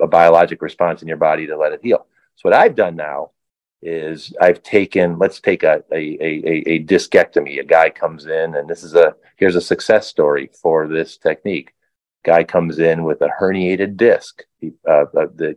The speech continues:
the cartilage that cushions the spine herniated, and it's compressing a nerve. And he's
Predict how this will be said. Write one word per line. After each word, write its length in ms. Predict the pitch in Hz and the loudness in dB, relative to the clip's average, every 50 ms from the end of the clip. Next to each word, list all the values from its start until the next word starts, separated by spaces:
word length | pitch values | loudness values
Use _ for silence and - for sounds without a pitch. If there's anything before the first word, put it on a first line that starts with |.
| _ - | _ -10
the 80 | - | -8
cartilage 840 | - - - 92 98 98 92 92 92 87 87 90 90 85 78 - - _ _ _ | -8 0 2 4 4 6 6 4 4 4 4 2 0 -6 -12 -14 -18 _ _ _
that 160 | - 71 - | -10 -10 -4
cushions 480 | - - 92 - - - 85 87 85 82 | -2 -2 -2 0 -2 -4 -4 -4 -4 -4
the 80 | 87 82 | -4 -6
spine 560 | - - - 85 80 80 78 80 80 76 - _ _ _ _ _ _ - | -2 2 4 4 4 4 2 0 -2 -4 -8 _ _ _ _ _ _ 0
herniated, 500 | - 107 101 90 78 73 73 73 76 76 | 0 0 0 0 -2 -2 -2 -2 -2 -4
and 100 | 76 76 | -4 -4
it's 180 | 76 73 - - | -6 -8 -8 -10
compressing 560 | - 82 - - 92 87 82 - 85 82 80 | -14 -14 -2 2 4 4 4 2 0 0 0
a 60 | 82 | 2
nerve. 340 | 92 113 107 - - - - | 2 2 2 2 0 -2 -6
And 100 | 76 73 | -6 -4
he's 220 | 90 90 82 80 | -4 -4 -4 -4